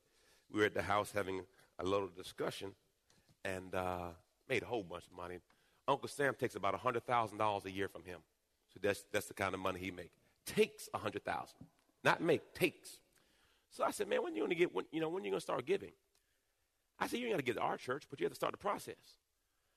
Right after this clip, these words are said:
And he said, "Yeah." And <sighs> I said, "Let, let's, let me challenge you." I said, "Why don't you try giving for six months?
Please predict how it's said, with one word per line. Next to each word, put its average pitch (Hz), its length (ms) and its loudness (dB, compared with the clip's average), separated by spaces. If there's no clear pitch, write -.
And 143 100 -8
he 139 60 -8
said, 143 140 -8
"Yeah." 160 1700 -4
And 110 160 -6
<sighs> - 920 -8
I - 80 -2
said, 107 240 -6
"Let, 139 160 0
let's, 156 200 4
let 156 80 -4
me 143 80 0
challenge 101 440 0
you." - 60 -20
I 101 40 -6
said, 113 140 -2
"Why 165 80 2
don't 196 100 0
you 165 60 -4
try 135 300 0
giving 113 280 -2
for - 120 -14
six - 300 -8
months? - 460 -8